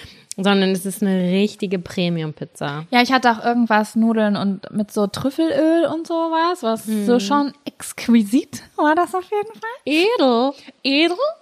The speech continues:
Speaker 2: Und, ähm, das war auch <laughs> richtig lecker. Also ganz oft, wenn du irgendwo zum Beispiel Nudeln bestellst und da ist irgendwas mit Trüffel oder so, dann ist es halt auch nur irgendwie ein Liter Sahne, <laughs> wo ein bisschen Trüffelöl reingedingst hat war. Und das
Speaker 1: Mhm.
Speaker 2: war schon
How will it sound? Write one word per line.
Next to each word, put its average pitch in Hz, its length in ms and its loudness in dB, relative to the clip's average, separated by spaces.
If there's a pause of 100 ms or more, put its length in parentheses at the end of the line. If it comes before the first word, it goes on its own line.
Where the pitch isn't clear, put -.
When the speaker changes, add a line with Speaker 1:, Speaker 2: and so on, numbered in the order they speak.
(360)
Speaker 2:
Und, 294 420 0
ähm, 262 360 -2
das 240 120 -4
war 269 140 4
auch 392 120 2
<laughs> - 0 -
richtig 330 340 -4
lecker. 202 580 -2
Also 220 240 -6
ganz 269 240 0
oft, 240 240 -2
wenn 233 160 4
du 226 60 2
irgendwo 226 320 0
zum 208 160 -4
Beispiel 202 240 -2
Nudeln 247 300 4
bestellst 226 500 2
und 196 100 0
da 190 60 0
ist - 240 -10
irgendwas 190 560 -4
mit 185 180 -4
Trüffel 214 320 0
oder 190 160 6
so, 180 120 0
dann 185 140 -2
ist - 140 -10
es - 160 -12
halt 208 160 -10
auch 214 220 -2
nur 214 100 -2
irgendwie 185 400 -4
ein 196 180 0
Liter 208 320 0
Sahne, 233 420 4
<laughs> 226 200 4
wo 247 60 8
ein 226 240 4
bisschen 226 360 4
Trüffelöl 185 680 0
reingedingst 185 680 -4
hat 196 120 -2
war. 202 140 0
Und 208 100 -2
das 208 160 0
Speaker 1:
Mhm. 190 40 -4
Speaker 2:
war 208 160 2
schon 208 260 -6